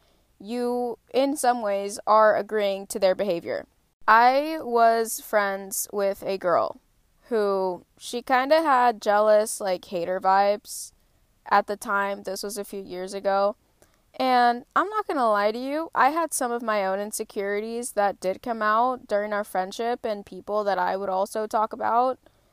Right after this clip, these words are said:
and stuff like that. But it got to a point where she was doing things to, like, actually ruin people's reputations and harm their public image and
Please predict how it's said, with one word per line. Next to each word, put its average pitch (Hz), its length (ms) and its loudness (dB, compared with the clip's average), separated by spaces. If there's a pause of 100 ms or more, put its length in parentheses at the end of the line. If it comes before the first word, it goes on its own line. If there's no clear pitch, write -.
(400)
and 214 600 2 (920)
stuff - 320 0
like 220 160 0
that. 202 400 4 (160)
But 240 320 8
it 254 120 2
got 269 220 4
to 427 100 -4
a 381 100 -6
point 220 480 -2
where 208 340 4
she 233 220 -10
was 285 240 -8
doing 220 480 -4
things 233 920 -6
to, 240 140 -2
like, 208 320 2
actually 214 800 -2 (340)
ruin 202 400 0
people's 233 400 -4
reputations 208 1120 -6
and 196 320 -2
harm 196 520 -4
their 196 140 0
public 196 400 -4
image 208 460 -4
and 196 240 -8